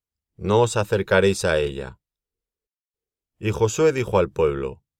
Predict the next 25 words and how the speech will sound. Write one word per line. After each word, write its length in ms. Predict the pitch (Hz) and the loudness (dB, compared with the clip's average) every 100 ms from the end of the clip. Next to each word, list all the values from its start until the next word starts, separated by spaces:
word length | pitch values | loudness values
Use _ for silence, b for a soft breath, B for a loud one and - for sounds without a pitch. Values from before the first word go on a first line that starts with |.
| _ _ _ _ | _ _ _ _
"Santificaos, 1080 | - 101 98 104 98 104 131 113 71 65 - _ _ _ _ _ | -8 -4 -2 -4 -6 -2 2 2 2 -4 -16 _ _ _ _ _
porque 320 | 92 85 95 | -4 -2 -4
Jehová 540 | - 92 95 117 120 | -2 0 4 6 6
hará 140 | 104 107 | 4 2
mañana 420 | 104 104 113 117 | 2 2 2 2
maravillas 600 | 101 90 90 104 104 95 | 2 4 2 2 0 0
entre 240 | 95 92 92 | -4 0 0
vosotros". 680 | 87 - 73 69 64 - _ _ _ _ _ _ _ _ _ _ _ _ _ _ _ _ _ _ - | 0 -2 -6 -6 -12 -14 _ _ _ _ _ _ _ _ _ _ _ _ _ _ _ _ _ _ -6
Y 140 | 90 | 0
habló 260 | 87 98 110 | 4 6 6
Josué 420 | 113 - 120 120 | 2 2 8 8
a 40 | |
los 160 | 107 98 | 8 4
sacerdotes 640 | 107 101 95 110 101 113 | -2 -2 2 2 2 -2
diciendo: 640 | 95 - 92 78 71 65 - _ _ _ _ _ _ _ _ - | -4 -2 -2 -2 -4 -6 -12 _ _ _ _ _ _ _ _ -2
"Tomad 300 | 95 110 120 | 2 2 4
el 100 | 117 | 4
arca 300 | 113 110 113 | 4 4 4
del 180 | 101 95 | 4 4
pacto 380 | - 123 - 139 | 2 2 2 0
y 80 | 117 | 0
pasad 400 | 95 90 110 98 | -2 0 0 2
delante 420 | 92 92 92 95 | 2 4 2 0
del 160 | 90 76 | 0 0
pueblo". 540 | 85 76 69 64 | -2 -2 -4 -10